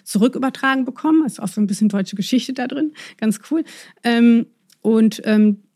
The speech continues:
dann habe ich ihn gefragt, wie ist das denn, ähm, gibt's denn die Chance oder die Möglichkeit oder die Idee überhaupt, das so kleinstrukturierter wieder zu machen?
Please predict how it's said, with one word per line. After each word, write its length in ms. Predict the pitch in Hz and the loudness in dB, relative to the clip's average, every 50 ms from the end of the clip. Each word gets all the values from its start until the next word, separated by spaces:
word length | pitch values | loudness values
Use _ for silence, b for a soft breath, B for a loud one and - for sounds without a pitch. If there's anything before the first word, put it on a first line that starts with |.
| _ _ | _ _
dann 200 | - 220 214 202 | 0 4 6 6
habe 140 | 214 247 233 247 | 6 6 4 2
ich 60 | 214 | 2
ihn 160 | 226 240 226 | 4 4 4
gefragt, 440 | 208 185 - - 247 269 277 277 - | 4 2 0 -2 -2 -2 -2 -2 -2
wie 80 | 220 | -2
ist 180 | - 220 - - | -2 -2 -4 -4
das 160 | 254 214 - | -4 -4 -2
denn, 300 | - 233 226 226 220 208 - | 0 2 2 2 2 2 2
ähm, 460 | 214 214 208 208 208 208 208 202 - - - - - - - - | 2 2 4 4 4 4 2 2 -2 -6 -10 -20 -20 -18 -14 -8
gibt's 240 | 208 - 226 - - | -4 -4 -4 -4 0
denn 160 | - 233 220 | 2 4 6
die 80 | 214 208 | 6 4
Chance 380 | 180 - - 226 240 247 - | 2 0 0 0 0 0 0
oder 100 | 202 190 | 0 2
die 100 | 185 190 | 2 4
Möglichkeit 480 | 185 220 247 262 - 226 - - 214 190 | 6 6 6 6 4 0 0 2 0 0
oder 120 | 165 190 | 2 0
die 180 | 160 180 196 - | 0 0 0 -2
Idee 380 | 202 185 196 208 220 240 240 | 0 0 2 2 2 2 0
überhaupt, 400 | 214 202 214 196 208 208 196 - B B B B B B B | 0 0 0 0 0 0 -2 -4 B B B B B B B
das 160 | B 202 190 | B -4 -2
so 80 | - 208 | -2 -4
kleinstrukturierter 1000 | - - 240 254 294 320 - - - - 226 196 - 214 196 202 185 196 190 175 | -4 -2 0 2 2 2 0 0 -4 -6 -6 -4 -2 0 0 0 2 2 0 0
wieder 180 | 190 185 185 170 | -2 -2 -4 -6
zu 160 | - - 180 | -6 -4 -4
machen? 400 | 180 196 170 - 190 180 175 | -2 -2 -4 -4 -6 -6 -6